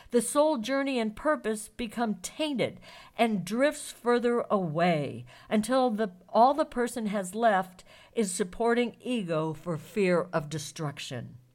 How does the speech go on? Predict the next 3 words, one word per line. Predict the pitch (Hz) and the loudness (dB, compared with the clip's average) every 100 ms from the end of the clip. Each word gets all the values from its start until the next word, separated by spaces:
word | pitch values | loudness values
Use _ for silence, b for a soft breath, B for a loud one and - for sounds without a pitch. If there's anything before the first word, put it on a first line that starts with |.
| _ _ _ _ _ _ _ _ _ b b b b b | _ _ _ _ _ _ _ _ _ b b b b b
From | 233 233 | -2 2
the | 233 | 2
Un-, | 208 285 330 302 | 4 0 0 -4